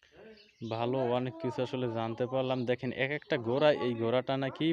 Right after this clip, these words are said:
পঞ্চাশ হাজার রিয়াল। তো এক হাজার রিয়ালে তো এখন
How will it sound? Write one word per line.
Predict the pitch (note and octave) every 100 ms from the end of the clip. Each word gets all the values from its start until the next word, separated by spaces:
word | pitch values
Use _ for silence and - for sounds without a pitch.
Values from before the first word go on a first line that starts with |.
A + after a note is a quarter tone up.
| - -
পঞ্চাশ | B2 B2 C3+ -
হাজার | B2+ B2+
রিয়াল। | A#2 A#2+ C#3+
তো | D3 C3
এক | A2+ A#2 -
হাজার | C#3+ D#3
রিয়ালে | D3+ D#3+ D#3
তো | D#3+ D3+
এখন | D3+